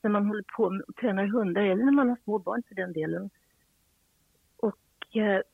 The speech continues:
ungen gör då saker som kan vara grymt irriterande, eller hunden gör saker som kan vara oerhört irriterande. Och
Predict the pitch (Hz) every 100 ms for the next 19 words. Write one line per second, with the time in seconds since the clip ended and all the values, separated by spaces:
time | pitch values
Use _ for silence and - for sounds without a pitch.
0 | _ - 233 208 254 233 233 208 180 180
1 | 190 165 - 202 190 - 202 190 170 175
2 | 190 220 180 185 170 - 240 247 233 233
3 | 214 185 185 220 214 208 170 - - -
4 | - 175 175 170 175 165 165 - 180 -
5 | 175 160 160 202 - _ _ _ _ _
6 | _ _ _ _ _ _ _ _ 226